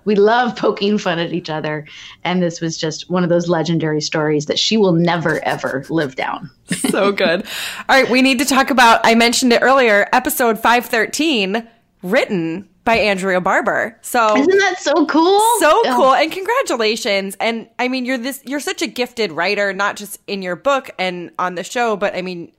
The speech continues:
Speaker 2: and again, you write about this in your book that you have a history of writing in various forms.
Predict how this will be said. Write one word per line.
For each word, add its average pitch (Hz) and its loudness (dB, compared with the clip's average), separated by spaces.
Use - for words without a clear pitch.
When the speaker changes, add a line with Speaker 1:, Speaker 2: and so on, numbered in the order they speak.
Speaker 2:
and 190 -6
again, 180 -6
you 175 -10
write 185 -2
about 170 -2
this 180 -10
in 170 -12
your 170 -8
book 226 -6
that - -8
you 175 -12
have 185 -4
a 202 -6
history 208 -2
of 165 -4
writing 185 -4
in 175 -10
various 185 -2
forms. 165 -8